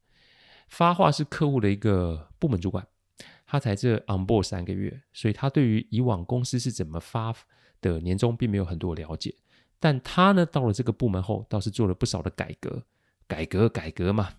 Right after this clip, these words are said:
无论这个说得多合理，被改的人一定是怕的。再加上这个主管是从国外回来的，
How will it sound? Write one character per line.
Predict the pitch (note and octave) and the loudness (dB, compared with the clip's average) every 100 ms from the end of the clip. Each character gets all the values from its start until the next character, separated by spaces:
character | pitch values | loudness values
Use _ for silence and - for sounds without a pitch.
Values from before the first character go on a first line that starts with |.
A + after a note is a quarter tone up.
| _ - | _ -6
无 | A#2+ B2 | -2 2
论 | D#3 C#3 | 4 4
这 | B2 B2+ | 2 0
个 | B2 G#2 | 2 0
说 | - C#3+ | 2 2
得 | B2 | 4
多 | C3+ C3+ | 4 4
合 | A2 | 4
理， | G#2 D#2+ - _ _ | 2 -2 -8 _ _
被 | - E3 | 0 0
改 | - E3 | 0 -4
的 | D#3+ | 0
人 | E3+ G3 - | 0 0 -2
一 | G#2+ | -2
定 | A2+ | 0
是 | A2+ | 0
怕 | A#2 - - - | -2 -4 -4 -6
的。 | - _ _ _ | -16 _ _ _
再 | - C#3 | -2 2
加 | D3+ | 2
上 | D3 | 2
这 | D3 | 0
个 | D3 | -2
主 | B2 C3 | 0 0
管 | C#3 G#2 | 2 0
是 | A#2+ | 0
从 | A2+ | 0
国 | A2 G#2+ A#2 - | 2 0 0 -4
外 | C3+ A2+ | -2 0
回 | - D#2 | -2 -8
来 | D2 | -8
的， | D2+ E2+ | -10 -12